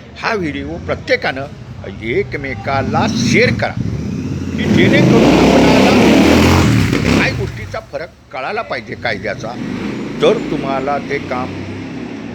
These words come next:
चांगल्या पद्धतीने. गुरु काय बी बोलतात हो, गुरु काय बोलतात, "ऑनलाईन नव्हतं, ऑनलाईन नव्हतं." गुरु काय वाटेल ते बोलतात, कारण ते कसं आरटीओ अधिकारी आणि यांची साखळी आहे. मग ते गुरुकडं लोक जातात, गुरु पैसे घेतो, त्यातल्या आरटीओवाल्यांना बी देतो, सगळेच खाऊन पिऊन,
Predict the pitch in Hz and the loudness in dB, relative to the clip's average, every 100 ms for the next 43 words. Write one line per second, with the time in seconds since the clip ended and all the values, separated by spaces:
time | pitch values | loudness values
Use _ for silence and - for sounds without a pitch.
0 | - 214 247 233 220 214 208 160 247 262 | -4 -2 -2 -2 -4 -6 -8 -4 -4 -2
1 | 220 233 208 165 143 165 143 196 202 196 | -2 -2 -6 -6 -8 -10 -10 -8 -4 -4
2 | 190 160 - - - 175 170 160 160 147 | -4 -6 -10 -14 -2 -2 0 -6 -8 -8
3 | 160 147 143 135 120 104 135 147 208 190 | -6 -6 -6 -10 -10 -12 -8 -4 0 0
4 | 175 170 - 214 190 123 104 156 - _ | 0 0 -2 -6 -6 -8 -8 -12 -14 _
5 | _ _ 156 170 170 - 202 202 - 156 | _ _ -6 -6 -8 -10 -10 -8 -10 -8
6 | 156 - - _ _ - - 123 - 151 | -10 -12 -20 _ _ -20 -4 -4 -2 -4
7 | 143 143 139 139 135 131 131 143 131 120 | -4 -4 -2 -2 -4 -10 -10 -6 -6 -4
8 | 139 139 120 135 135 135 123 120 127 131 | -4 -4 -4 -8 -6 -4 -2 -2 -2 -2
9 | 131 120 131 123 127 123 107 135 - 127 | -4 -4 -2 -2 -2 -6 -6 -8 -4 -2
10 | 127 120 110 131 117 117 127 120 120 127 | -2 -2 -4 -4 -4 -4 -2 -4 -2 -2
11 | 120 127 127 120 113 123 - 117 123 - | -2 -4 -6 -6 -6 -6 -4 -4 -6 -4
12 | 131 127 123 143 | -6 -4 -2 -4